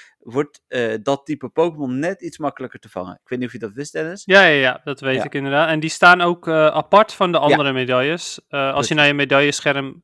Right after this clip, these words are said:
Speaker 2: gaat, onderaan staan de Pokémon type medailles.
Speaker 1: Ja.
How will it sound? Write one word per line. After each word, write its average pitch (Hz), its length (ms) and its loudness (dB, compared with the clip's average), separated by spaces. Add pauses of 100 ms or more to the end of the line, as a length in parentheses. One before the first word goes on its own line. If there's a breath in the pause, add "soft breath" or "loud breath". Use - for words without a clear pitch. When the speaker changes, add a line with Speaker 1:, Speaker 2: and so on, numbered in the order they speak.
Speaker 2:
gaat, 135 440 -2
onderaan 151 540 2
staan 143 280 -2
de 135 260 -2
Pokémon 139 420 -2
type 143 300 -6
medailles. 113 720 -8 (180)
Speaker 1:
Ja. - 220 -2